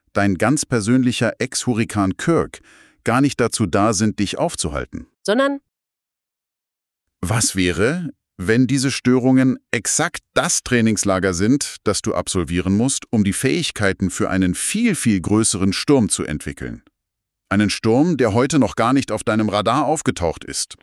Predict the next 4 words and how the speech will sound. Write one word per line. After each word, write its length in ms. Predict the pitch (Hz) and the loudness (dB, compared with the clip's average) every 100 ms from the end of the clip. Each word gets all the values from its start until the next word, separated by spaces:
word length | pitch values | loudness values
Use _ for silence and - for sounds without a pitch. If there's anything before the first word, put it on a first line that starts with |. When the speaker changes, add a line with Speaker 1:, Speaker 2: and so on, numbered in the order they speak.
| _ _ | _ _
Speaker 2:
Ein 220 | 196 202 180 | -4 0 0
wirklich 260 | 262 254 | 0 -2
faszinierender 720 | 240 214 190 202 208 196 185 | -4 -2 0 0 2 2 0
Perspektivwechsel. 1040 | - 185 - 170 - 175 - 135 - 143 | -2 -4 -4 -6 -8 -8 -6 -6 -4 -4